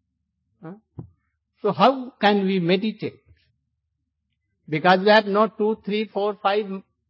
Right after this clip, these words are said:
hearts or mind. So we cannot meditate. That mind and heart has gone with Krishna." Hmm? So, "তোমার বাক্যে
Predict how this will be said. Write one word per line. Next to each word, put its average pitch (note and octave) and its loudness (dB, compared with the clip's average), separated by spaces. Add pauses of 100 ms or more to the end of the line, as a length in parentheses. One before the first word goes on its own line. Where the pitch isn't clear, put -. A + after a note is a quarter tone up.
(260)
hearts B3 0 (100)
or E3+ -2
mind. D#3 -14 (680)
So G3+ 2
we G#3+ 2 (100)
cannot G#3 2
meditate. G#3 0 (1120)
That F#3 4
mind A#3+ 4 (160)
and F#3 -2 (100)
heart G#3 6
has F#3 0 (140)
gone F3 -4 (220)
with E3 -4 (140)
Krishna." - -14 (680)
Hmm? - -20 (1500)
So, E3+ 2 (1200)
"তোমার F#3+ 6 (180)
বাক্যে G#3 4